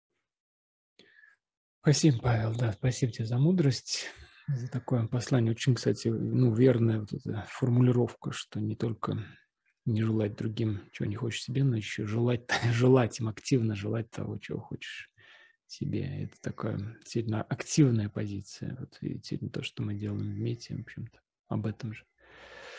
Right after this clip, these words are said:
А, послушай, эм, ещё вот, ну, ты назвал какие-то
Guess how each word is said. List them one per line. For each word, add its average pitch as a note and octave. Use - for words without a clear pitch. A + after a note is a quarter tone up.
А, B2
послушай, B2+
эм, C3
ещё C#3+
вот, C#3
ну, C3+
ты C3
назвал C3+
какие-то A#2